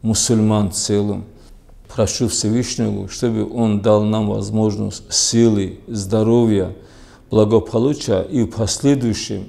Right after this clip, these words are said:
чтобы мы это собирались, совершали благие деяния. Здоровья вам, благополучия, долгих лет жизни.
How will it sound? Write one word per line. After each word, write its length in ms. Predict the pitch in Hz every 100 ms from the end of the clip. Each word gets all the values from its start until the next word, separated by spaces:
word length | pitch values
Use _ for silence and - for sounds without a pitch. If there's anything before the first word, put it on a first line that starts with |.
| -
чтобы 260 | - 110
мы 160 | 101 104
это 420 | 98 - 92 - -
собирались, 960 | - 110 98 110 120 139 135 120 - - - - - - -
совершали 680 | - 107 101 95 110 101
благие 540 | 98 98 98 98 104 98
деяния. 720 | 98 104 110 113 107 98 90 - - - - -
Здоровья 760 | 98 95 104 113 127 123 117 104
вам, 300 | 104 101 92
благополучия, 1000 | 104 107 110 101 110 113 110 - 101 95
долгих 560 | 95 120 123 113 -
лет 260 | 107 101 101
жизни. 640 | 104 120 113 110 110 110